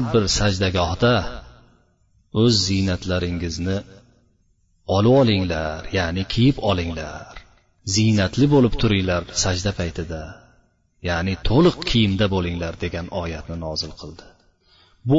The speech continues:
oyatdan keyingi oyatlarning barchasi shu borada nozil bo'lib, to "Qul man harrama zinatalloh", Alloh subhanahu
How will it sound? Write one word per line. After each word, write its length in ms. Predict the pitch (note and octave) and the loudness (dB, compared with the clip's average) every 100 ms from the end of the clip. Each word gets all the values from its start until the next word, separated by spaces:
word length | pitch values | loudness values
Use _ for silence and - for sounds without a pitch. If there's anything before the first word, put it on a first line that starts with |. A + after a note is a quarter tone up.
| B2+ | 6
oyatdan 540 | A2 A2 G#2+ A2 A#2+ | 6 4 2 0 0
keyingi 440 | A2 A2 G2+ G2+ C3+ | 2 0 2 4 2
oyatlarning 680 | A2+ G2 F#2+ F#2+ G2+ G2+ G2+ | 2 2 0 0 -2 0 0
barchasi 560 | C#3 E3 - G#2 - C3 - C3 - - _ _ - | 2 2 2 0 2 0 -4 -16 -20 -20 _ _ -6
shu 220 | - E3 | 0 4
borada 440 | D#3 A#2 G#2+ G2+ A#2 | 6 6 6 4 4
nozil 360 | G#2+ G2 A2 | 4 4 2
bo'lib, 300 | G2 F#2+ C3+ F#2+ B2+ - _ _ | 2 2 2 -2 -16 -20 _ _
to 180 | - A2 B2+ C3+ C3+ C3+ C3+ C#3 - _ - | 2 4 6 8 6 4 -4 -14 -20 _ 0
"Qul 180 | D3+ E3 | 4 6
man 220 | C3+ A#2 | 6 4
harrama 480 | G#2 A#2+ A2+ G#2+ G#2 | 4 2 4 4 2
zinatalloh", 800 | G2 A2 G#2 G2 F#2 F#2 G#2 F#2+ G#2 G2 - _ _ _ - | 2 2 2 0 -2 0 0 0 -6 -18 -20 _ _ _ 0
Alloh 320 | A2 A2+ A2+ | 4 6 6
subhanahu 600 | A2+ A2 A2 A2+ A2 A2+ | 4 2 2 2 4 4